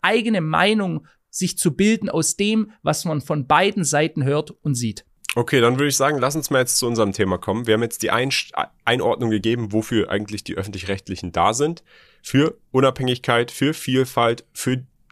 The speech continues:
Speaker 2: dazu beitragen sollen, Meinungsbildung und Demokratie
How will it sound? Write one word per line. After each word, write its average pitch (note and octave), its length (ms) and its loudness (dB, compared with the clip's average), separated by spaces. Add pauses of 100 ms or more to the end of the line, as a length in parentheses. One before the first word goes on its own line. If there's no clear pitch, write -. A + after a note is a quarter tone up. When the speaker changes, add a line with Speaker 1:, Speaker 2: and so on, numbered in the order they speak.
(180)
Speaker 2:
dazu A2 340 0
beitragen G#2 540 -2
sollen, G#2+ 340 2
Meinungsbildung G2 640 -2
und F2+ 100 -4
Demokratie F2+ 640 -6